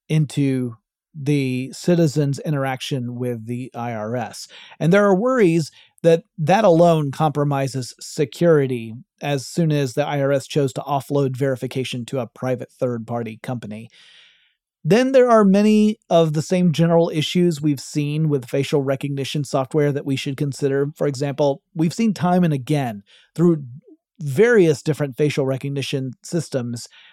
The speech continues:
that many of them have a bias to them, and that this bias often makes them unreliable when used with people of color or with women or with people who are gender nonconforming. Uh, the critics also point out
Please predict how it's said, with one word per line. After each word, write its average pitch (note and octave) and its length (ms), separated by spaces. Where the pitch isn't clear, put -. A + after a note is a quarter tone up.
that D#3+ 220
many G3+ 280
of F3 140
them E3+ 140
have C#3+ 400
a C#3+ 160
bias C3 680
to C#3 100
them, A2 320
and C#3 320
that D3 180
this D#3+ 200
bias D3 440
often D#3 360
makes C#3 260
them C#3 260
unreliable D3 960
when C#3+ 440
used C#3+ 440
with C#3 220
people D3 300
of C3+ 100
color G3 500
or C3 160
with B2 200
women F#3 400
or C#3+ 180
with C3 160
people F3+ 320
who D3+ 120
are C#3 320
gender D#3 320
nonconforming. E3 1080
Uh, D3+ 280
the F3 140
critics B3+ 340
also F#3 300
point E3+ 260
out D3+ 260